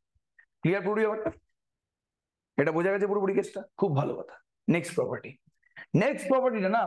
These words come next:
ভালো করে একবার দেখ, নেক্সট প্রপার্টিটা ভালো করে একবার দেখ,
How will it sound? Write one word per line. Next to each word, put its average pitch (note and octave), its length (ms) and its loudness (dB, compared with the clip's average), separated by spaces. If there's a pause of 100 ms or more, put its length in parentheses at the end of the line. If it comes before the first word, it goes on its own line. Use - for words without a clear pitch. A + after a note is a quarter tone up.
ভালো D#3+ 160 0
করে E3 140 0
একবার D#3 160 -2 (100)
দেখ, - 120 -6 (2250)
নেক্সট A#3+ 220 -2
প্রপার্টিটা A3 320 0
ভালো D3+ 140 -2
করে C#3+ 120 0
একবার G#2 220 -4
দেখ, - 100 -20